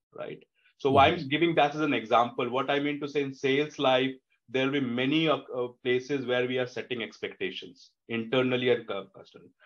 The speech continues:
Speaker 1: and we need to create our buffer zone. This is what I've learned over the years. If you are not in a buffer zone, you're already always running. Either someone, everybody is chasing you, and you will not be able to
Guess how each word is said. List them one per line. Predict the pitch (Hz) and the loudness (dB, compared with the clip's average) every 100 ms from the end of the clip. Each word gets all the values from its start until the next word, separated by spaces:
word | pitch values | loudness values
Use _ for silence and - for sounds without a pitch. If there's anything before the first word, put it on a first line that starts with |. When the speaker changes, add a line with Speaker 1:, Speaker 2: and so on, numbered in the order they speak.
| _ | _
Speaker 1:
and | 123 131 | 2 4
we | 143 | 6
need | 156 151 | 6 4
to | 151 143 | 2 -4
create | 127 131 131 | 0 2 4
our | 117 | 2
buffer | 107 - 117 | 2 0 -4
zone. | 101 98 95 | -4 -8 -8
This | 127 165 | -6 -6
is | 143 | 0
what | 143 143 | 2 4
I've | 135 | 0
learned | 113 113 120 131 | 0 0 0 0
over | 120 113 | -2 -2
the | 117 113 | -2 -2
years. | 113 113 113 _ _ | 0 0 0 _ _
If | 147 147 | -4 0
you | 170 | 2
are | 160 | 6
not | 156 156 | 6 6
in | 156 | 4
a | 151 | 2
buffer | - - 143 | 2 2 -2
zone, | 131 135 135 135 _ _ | 0 -2 -2 -6 _ _
you're | 120 120 | -2 2
already | 117 127 131 139 139 139 | 6 6 6 4 4 0
always | 135 123 127 143 110 | 2 2 4 0 0
running. | 107 107 95 - _ _ _ 104 | -4 -6 -10 -16 _ _ _ -8
Either | 110 127 | -4 -4
someone, | 127 120 120 127 127 - | -2 -4 -2 -4 -4 -6
everybody | 127 135 156 151 147 | -2 2 4 4 4
is | 135 - _ - | 0 -8 _ -4
chasing | 123 123 131 139 | 0 2 2 -2
you, | 135 160 - _ _ _ - | 0 -2 -4 _ _ _ -2
and | 120 131 | 0 2
you | 135 | 2
will | 139 | 4
not | 131 131 135 | 6 4 4
be | 135 | 2
able | 131 135 131 | 2 0 -2
to | 131 | -6